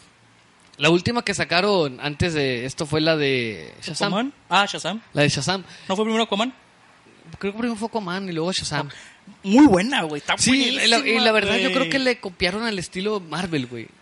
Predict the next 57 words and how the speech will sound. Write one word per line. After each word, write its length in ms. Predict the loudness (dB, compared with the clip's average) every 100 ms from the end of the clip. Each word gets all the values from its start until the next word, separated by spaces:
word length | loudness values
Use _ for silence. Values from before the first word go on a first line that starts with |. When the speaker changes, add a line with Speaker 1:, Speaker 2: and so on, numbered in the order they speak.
| -8
Speaker 2:
Es 140 | -4
Speaker 1:
Y 40 | -2
Speaker 2:
que 60 |
no 80 | 0
Speaker 1:
sí, 40 | 0
Speaker 2:
es 60 |
que 140 | 0 -2
copien, 480 | -2 -2 -4 -8 -8
güey. 160 | -8 -4
Speaker 1:
Es 140 | -2
el 100 | 0
personaje. 400 | 0 0 0 -2
Speaker 2:
Es 120 | -2
el 80 | -4
personaje, 380 | -4 -4 -2 0
Speaker 1:
Es 40 |
el 60 | 0
Speaker 2:
sí. 60 | 0
Speaker 1:
personaje. 480 | 0 -2 -4 -6
Speaker 2:
Si 80 | -6
te 100 | -2
hacen 160 | -2 0
una 140 | -2
película 500 | -2 -4 -4 -2 -2
de 100 | -2
Flash, 440 | -2 -2 -2 -4 -8 -14 _ _ -20 -20 -8
también 300 | -4 -2 -2
tiene 260 | 0 0 0
que 120 | -2
venir 280 | -2 -2 -6
cierto 600 | -6 -6 -4 -2 -4 -8 -16 -8
Speaker 1:
Sí, 240 | -2 -2
tiene 220 | -2 -2 -2
que 40 |
Speaker 2:
tinte 100 | -2
Speaker 1:
ser 560 | 0 0 2 0 -2 -6
Speaker 2:
cómico, 360 | -4 -4 -4 -6
pues, 140 | -2
Speaker 1:
cómico. 100 | 0 0
Speaker 2:
porque 160 | -4 -4
Flash 220 | -4 -4
es 60 | -6
más 140 | -6
como 160 | -6 -8
para, 400 | -6 -4 -2 -4
para 380 | -6 -8 -8 -8
niños, 420 | -4 -2 0 2
Speaker 1:
Yo, 80 | 2
Speaker 2:
güey. 80 | 2
Speaker 1:
yo 80 |
creo 140 | -2 -2
que 120 | -2
Flash 300 | 0 0 0
es 100 | -2
el 120 | -4
Spider-Man, 680 | -6 -2 -2 0 -2 -6 -8
güey. 220 | -8 -10